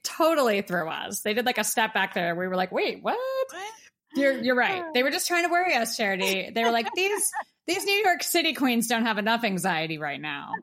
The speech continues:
Speaker 2: <laughs>
Speaker 1: Make them think our whole album is gonna be this vibe." <laughs> But lo and behold, they surprised us with a really awesome album.
Speaker 2: Happy
Speaker 1: Great
Speaker 2: surprise.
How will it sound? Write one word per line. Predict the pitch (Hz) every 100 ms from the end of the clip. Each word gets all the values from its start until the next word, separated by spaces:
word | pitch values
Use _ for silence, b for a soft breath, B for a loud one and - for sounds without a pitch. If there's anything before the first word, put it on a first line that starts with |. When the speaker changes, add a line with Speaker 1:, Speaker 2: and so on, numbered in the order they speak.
| -
Speaker 2:
<laughs> | 453 - 453 - _ - 494 440 440 587 -
Speaker 1:
Make | 320 330 302
them | 269 233
think | 269 254
our | 226
whole | 233 294 269
album | 240 247 202 190 185
is | 175
gonna | 202 190
be | 185
this | 220 190 277
vibe." | 139 156 - 508 880
<laughs> | 587 494 554 523 - 427 - - 453 - _ _ _ - 508 622 B B B
But | 262 247
lo | 294 320
and | 359
behold, | 370 392 285 254 254 240 190
they | 226 220 226
surprised | 254 233 - 277 247 247 226
us | 190 180 190 - 214
with | 220 240
a |
really | 220 202 233 262 269 233
awesome | - 190 - 180 165
album. | 160 160 170 156
Speaker 2:
Happy | 180 233 214 208 208
Speaker 1:
Great | 240 247
Speaker 2:
surprise. | 202